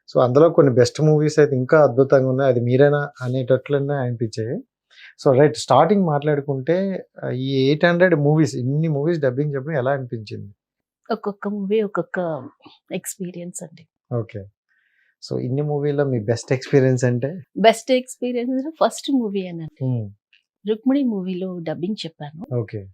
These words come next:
Speaker 2: మంజుల గారు డాటర్ యాక్ట్ చేశారు, శ్రీదేవి, బేబీ శ్రీదేవి.
Speaker 1: ఓకే, బేబీ శ్రీదేవి.
Speaker 2: తనకి వాయిస్ చెప్పానన్నమాట. ఆమ్, అంటే డబ్బింగ్ అంటే ఎక్స్పీరియన్స్ నాకు అసలు ఏం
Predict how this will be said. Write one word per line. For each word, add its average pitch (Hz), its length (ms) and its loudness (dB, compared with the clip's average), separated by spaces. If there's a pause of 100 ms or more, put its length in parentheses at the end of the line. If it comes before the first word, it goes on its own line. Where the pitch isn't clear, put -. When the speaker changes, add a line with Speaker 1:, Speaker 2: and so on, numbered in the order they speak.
(540)
Speaker 2:
మంజుల 202 500 -4
గారు 185 540 -6 (220)
డాటర్ 170 320 -6
యాక్ట్ 175 280 -12
చేశారు, 160 260 -12
శ్రీదేవి, 165 560 -10
బేబీ 165 240 -10
శ్రీదేవి. 151 600 -12 (240)
Speaker 1:
ఓకే, 127 240 0
బేబీ 117 320 -4
శ్రీదేవి. 113 380 -10
Speaker 2:
తనకి 175 760 -10 (340)
వాయిస్ 170 420 -12
చెప్పానన్నమాట. 147 760 -14 (1080)
ఆమ్, 175 380 -8 (540)
అంటే 269 280 4
డబ్బింగ్ 208 500 0
అంటే 262 600 0 (920)
ఎక్స్పీరియన్స్ 233 760 -4 (200)
నాకు 208 220 -8
అసలు 214 200 -8
ఏం 208 260 -4